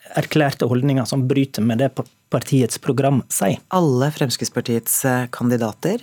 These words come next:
Speaker 2: undertegner en, eh, erklæring, eh, om at de skal, eh, forholde seg til det til enhver tid vedtatte partiprogrammet.
Speaker 1: Så den lojaliteten krever du også fra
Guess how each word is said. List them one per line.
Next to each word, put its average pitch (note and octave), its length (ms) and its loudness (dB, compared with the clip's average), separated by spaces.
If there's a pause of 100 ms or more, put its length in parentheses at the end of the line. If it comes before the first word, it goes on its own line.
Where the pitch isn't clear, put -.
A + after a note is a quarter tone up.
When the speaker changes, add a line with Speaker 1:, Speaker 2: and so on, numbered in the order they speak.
(160)
Speaker 2:
undertegner A#2+ 640 0
en, B2 160 2
eh, B2 320 2 (140)
erklæring, B2+ 500 -2 (140)
eh, F#3+ 180 0
om G#3 160 2
at A3 80 -10
de A3 80 -2
skal, G3+ 300 2 (100)
eh, F#3 560 -4
forholde E3+ 320 -2
seg - 240 -6
til C#3 240 -2
det C#3 240 -6
til C#3+ 80 -4
enhver B2+ 320 -2
tid A#2 160 -6
vedtatte A2 480 -8
partiprogrammet. - 720 -10 (100)
Speaker 1:
Så - 240 -2
den C3+ 320 2 (240)
lojaliteten B2+ 800 2
krever C3 240 0
du A2+ 80 0
også A#2+ 320 -2
fra A2+ 240 -4